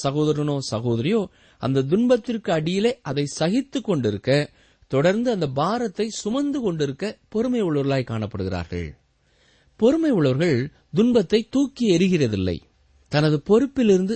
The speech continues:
தப்பிக்கொள்ள முயற்சிக்கிறதில்லை. அக்காலத்து ரோம உலகத்திலே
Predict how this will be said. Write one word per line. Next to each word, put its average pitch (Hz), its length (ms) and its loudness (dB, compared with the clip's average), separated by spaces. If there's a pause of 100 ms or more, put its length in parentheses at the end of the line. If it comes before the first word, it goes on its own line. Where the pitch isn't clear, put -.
(120)
தப்பிக்கொள்ள 220 600 0
முயற்சிக்கிறதில்லை. 127 880 -2 (920)
அக்காலத்து 185 580 0
ரோம 190 320 2
உலகத்திலே 127 520 2